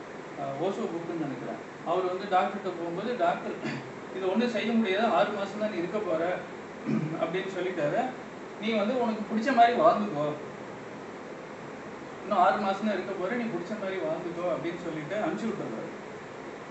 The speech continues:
அனுப்பிச்சு விட்டதுக்கு அப்புறம், ஆ, இவரு என்ன ஆயுர்வேதம் எங்கெங்கயோ போனாரு, எதுவும் பண்ண முடியாதுன்றாங்க. அப்போ வந்து சரின்னு இவருக்கு பிடிச்ச மாதிரி சாப்பிட்டாரு, பிடிச்ச மாதிரி தூங்கினாரு, ஊரை சுத்தினாரு, இங்க எங்க பார்த்தாரு, கையில இருந்த காசெல்லாம் செலவு பண்ணாரு,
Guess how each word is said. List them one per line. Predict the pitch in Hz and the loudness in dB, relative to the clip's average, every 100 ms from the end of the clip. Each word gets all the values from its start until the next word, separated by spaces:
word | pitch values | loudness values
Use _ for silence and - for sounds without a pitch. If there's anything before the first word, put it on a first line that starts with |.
| - - - - - - - | -12 -12 -12 -10 -10 -10 0
அனுப்பிச்சு | 214 226 254 | 2 4 2
விட்டதுக்கு | 220 196 185 | 0 0 0
அப்புறம், | 180 226 226 170 - - - - - - | 2 4 4 4 0 -6 -10 -12 -10 0
ஆ, | 185 170 165 165 151 151 147 147 | 6 6 6 4 2 0 -2 -4
இவரு | 190 214 196 | -2 0 0
என்ன | 196 196 160 143 | 2 2 2 6
ஆயுர்வேதம் | 170 185 175 170 175 | 6 6 4 2 0
எங்கெங்கயோ | 139 143 185 214 233 | -2 -2 0 2 2
போனாரு, | 214 214 196 | 4 2 2
எதுவும் | 165 226 | 2 4
பண்ண | 202 196 | 4 4
முடியாதுன்றாங்க. | 208 190 175 170 160 147 - - - - - - - - - - - - - - - - - - | 2 4 2 2 -2 -4 -6 -10 -10 -10 -10 -10 -12 -10 -10 -12 -12 -12 -12 -12 -12 -12 -12 -4
அப்போ | 160 196 196 | 0 4 4
வந்து | 196 220 190 147 127 - - - | 4 0 0 0 -4 -8 -10 2
சரின்னு | 226 233 240 | 4 6 4
இவருக்கு | 214 190 180 | 2 0 -2
பிடிச்ச | 185 196 | -2 0
மாதிரி | 175 190 | 4 4
சாப்பிட்டாரு, | 226 208 208 202 202 202 | 4 2 0 0 0 0
பிடிச்ச | 185 175 175 | -2 -4 -4
மாதிரி | 175 220 | -2 -2
தூங்கினாரு, | 220 214 208 202 185 | -2 0 0 0 0
ஊரை | 214 | 2
சுத்தினாரு, | 208 - 196 196 202 208 202 - 180 | 0 -2 -2 -2 0 -2 -6 -8 -2
இங்க | 185 | 0
எங்க | 190 | 2
பார்த்தாரு, | 220 202 202 202 | 2 2 2 2
கையில | 202 180 | 4 2
இருந்த | 196 190 190 | 2 0 0
காசெல்லாம் | 180 185 208 208 | 0 0 2 0
செலவு | 202 202 208 | 2 -2 -2
பண்ணாரு, | 190 185 196 196 - | -6 -4 -4 -6 -8